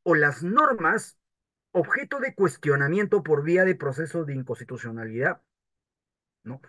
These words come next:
han sido elaboradas prescindiendo de las formalidades, prescindiendo de las pautas procedimentales establecidas para su elaboración por la norma constitucional. A ver, entiéndanme bien.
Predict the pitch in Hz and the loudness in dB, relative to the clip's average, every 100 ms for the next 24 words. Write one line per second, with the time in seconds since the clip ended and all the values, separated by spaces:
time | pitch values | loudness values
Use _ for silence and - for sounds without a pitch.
0 | - - - - - _ - 214 - 240 | -20 -20 -20 -20 -20 _ 0 2 0 6
1 | 240 180 147 143 151 202 160 147 - - | 8 10 8 8 8 10 8 6 4 -2
2 | _ _ - _ - 190 180 180 170 170 | _ _ -20 _ 2 4 2 0 -2 -2
3 | 226 302 277 254 196 165 - 147 139 139 | -2 -4 2 4 4 2 0 -4 -2 0
4 | 139 135 151 214 170 185 233 - - - | 0 0 2 4 6 4 2 -4 -18 -14
5 | - 185 170 165 165 202 285 285 247 175 | 2 4 4 0 0 0 -4 4 6 8
6 | 143 - - 254 269 240 214 - - 151 | 6 2 0 4 4 2 -4 -4 -2 -2
7 | 139 139 139 135 139 180 262 294 294 - | -2 -4 -4 -4 -4 -2 -2 -2 -4 -8
8 | _ _ _ 170 165 - 156 156 143 202 | _ _ _ -2 -2 4 4 4 0 0
9 | 226 240 - - 147 139 131 139 131 123 | 2 2 2 4 6 4 2 2 2 0
10 | 127 127 131 226 285 269 - _ _ 175 | 0 -2 -4 -4 -4 -4 -8 _ _ 6
11 | 165 151 156 180 185 180 165 - 143 - | 8 6 6 6 6 4 2 0 -4 -6
12 | 127 123 117 107 98 98 - 151 139 123 | -10 -12 -10 -10 -8 -10 0 4 4 2
13 | - 170 165 156 254 277 226 170 131 135 | -2 -4 -2 -4 -6 0 0 2 -2 -4
14 | 123 | -6